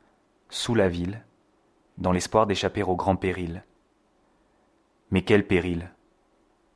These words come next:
Les communiqués des autorités impériales se voulaient toujours rassurants.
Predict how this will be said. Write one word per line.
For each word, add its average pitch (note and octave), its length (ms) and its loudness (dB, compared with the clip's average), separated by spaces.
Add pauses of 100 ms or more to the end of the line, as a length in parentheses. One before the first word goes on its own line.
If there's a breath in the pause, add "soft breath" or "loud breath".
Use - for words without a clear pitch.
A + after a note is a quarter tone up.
(240)
Les F#2+ 120 -2
communiqués F#2 440 2
des G2+ 160 2
autorités F#2 400 -2
impériales F#2 400 0
se G#2+ 100 -4
voulaient F#2 240 0
toujours G2+ 340 -2
rassurants. F#2 500 -2